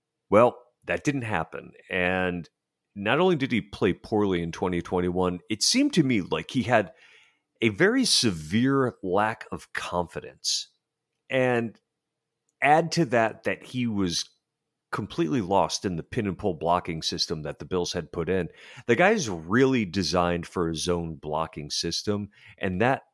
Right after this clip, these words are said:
is what the Bills look like they're going to be moving more toward. So here are the burning questions regarding Zach Moss. Can his confidence return? And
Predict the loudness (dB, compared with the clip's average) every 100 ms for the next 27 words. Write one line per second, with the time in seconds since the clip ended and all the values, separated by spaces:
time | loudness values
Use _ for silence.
0 | -4 -2 0 -4 -2 -4 -4 -2 -2 -2
1 | -4 -4 -4 0 -2 -2 -4 -2 -2 -4
2 | -6 -4 -4 -4 -6 -4 -2 -2 -6 -4
3 | -4 -4 -8 -16 _ _ _ _ -6 4
4 | 6 6 4 -2 _ _ _ _ _ _
5 | _ _ _ _ _ _ 0 2 2 4
6 | 4 4 2 0 0 -2 -2 -2 -2 -6
7 | -8 -6 -4 -4 -6 -6 -6 -6 -8 -10
8 | -10 -10 -8 -8 -12 _ _ _ _ _
9 | _ _ -6 -2 0 0 -2 -2 -2 -2
10 | -2 -6 -6 -10 -10 -10 -6 -8 -8 -18
11 | _ _ _ _ _ _ _ _ _ -2
12 | 4 6 6 4 -2